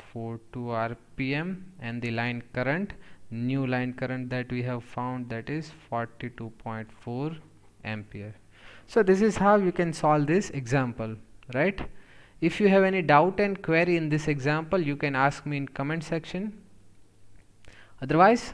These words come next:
let's jump to the another example, this one. So let's start solving this. This is our example.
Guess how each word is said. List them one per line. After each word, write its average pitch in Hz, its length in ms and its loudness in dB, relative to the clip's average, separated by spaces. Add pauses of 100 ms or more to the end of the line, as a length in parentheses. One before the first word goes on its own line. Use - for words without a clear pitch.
let's 139 340 4
jump 165 460 4
to 147 120 0
the 135 140 0
another 175 360 0
example, 190 580 0 (1040)
this 147 260 0
one. 104 180 -10 (1800)
So - 180 -10
let's 180 240 0
start - 580 0
solving 107 500 -4
this. 151 440 -6 (440)
This 147 300 -6
is 160 160 -4
our 117 200 -4
example. 110 680 -6